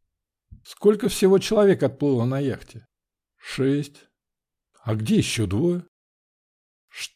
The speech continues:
"Что значит где? Яр на дне, а его убийца связанный в каюте". "Почему вы сразу не сказали об этом?"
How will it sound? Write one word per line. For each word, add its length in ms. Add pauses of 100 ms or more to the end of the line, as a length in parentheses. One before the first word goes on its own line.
(140)
"Что 200
значит 480
где? 480 (100)
Яр 400
на 220
дне, 520 (320)
а 140
его 260
убийца 460
связанный 600
в 100
каюте". 640 (1080)
"Почему 560
вы 120
сразу 380
не 100
сказали 460
об 160
этом?" 260